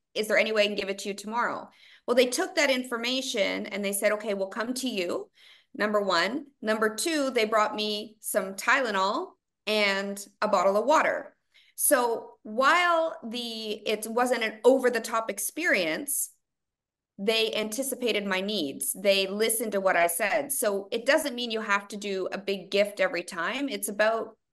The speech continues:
tailoring that experience for that moment. And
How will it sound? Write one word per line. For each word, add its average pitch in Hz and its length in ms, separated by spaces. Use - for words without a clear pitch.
tailoring 247 480
that 208 120
experience 208 520
for 208 280
that 185 260
moment. 214 560
And 208 380